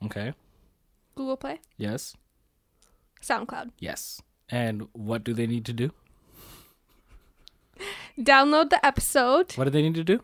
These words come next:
Speaker 2: Even if you're not gonna listen, just download it to help
Speaker 1: What do
Speaker 2: these
Speaker 1: they
Speaker 2: guys
Speaker 1: need to
Speaker 2: out.
Speaker 1: do?
Speaker 2: Download.
Speaker 1: Da-, da-, say that one more time.
Speaker 2: Download.
Speaker 1: What do they need to do?
Speaker 2: Download.
Speaker 1: Okay. And?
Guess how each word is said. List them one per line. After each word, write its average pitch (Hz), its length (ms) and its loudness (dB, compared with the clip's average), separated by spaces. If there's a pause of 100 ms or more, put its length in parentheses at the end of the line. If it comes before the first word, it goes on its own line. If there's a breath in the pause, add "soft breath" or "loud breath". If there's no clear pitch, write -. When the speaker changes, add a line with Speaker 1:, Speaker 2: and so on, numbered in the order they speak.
(160)
Speaker 2:
Even 294 240 4
if 349 100 4
you're 370 80 8
not 392 140 8
gonna 427 160 6
listen, 294 260 2
just 247 240 -2
download 240 420 6
it 220 180 -4
to - 60 -6
help 117 160 -2
Speaker 1:
What 139 80 8
do 156 60 10
Speaker 2:
these - 20 6
Speaker 1:
they 175 80 8
Speaker 2:
guys 190 160 4
Speaker 1:
need 208 100 0
to 247 140 2
Speaker 2:
out. - 40 -18 (580)
Speaker 1:
do? 302 60 -4
Speaker 2:
Download. 311 360 -2 (260)
Speaker 1:
Da-, - 80 -4 (380)
da-, 135 240 -4
say 160 140 2
that 185 140 6
one 208 120 4
more 214 80 4
time. 262 260 -2
Speaker 2:
Download. 311 1000 8 (440)
Speaker 1:
What 135 100 2
do 156 40 4
they 190 120 6
need 226 140 4
to 277 140 2
do? - 0 - (1400)
Speaker 2:
Download. - 640 -8
Speaker 1:
Okay. - 240 -4 (1300)
And? 131 280 -4